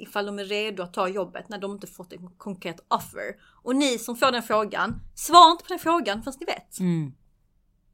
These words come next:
Speaker 2: Det är sant. Och
Speaker 1: Så,
Speaker 2: jag
Speaker 1: dagens rant.
Speaker 2: Dagens rant. Då har vi rantat på att ghosta oss inte någonsin, please. Don't ghost.
Speaker 1: <laughs>
Speaker 2: Hold on, call. Ghostbusters. Nej, ska jag <laughs> Nej, men ärligt talat. Och, eh,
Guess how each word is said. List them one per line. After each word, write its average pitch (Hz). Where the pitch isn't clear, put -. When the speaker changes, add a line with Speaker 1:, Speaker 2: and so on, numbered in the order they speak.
Speaker 2:
Det 196
är 196
sant. 156
Och -
Speaker 1:
Så, 220
Speaker 2:
jag 226
Speaker 1:
dagens 262
rant. 233
Speaker 2:
Dagens 233
rant. 165
Då 214
har 233
vi 233
rantat 220
på 180
att 170
ghosta 240
oss 190
inte 180
någonsin, 147
please. 160
Don't 175
ghost. -
Speaker 1:
<laughs> -
Speaker 2:
Hold 349
on, 285
call. 226
Ghostbusters. 208
Nej, 208
ska -
jag 247
<laughs> -
Nej, 240
men 285
ärligt 214
talat. 165
Och, -
eh, 202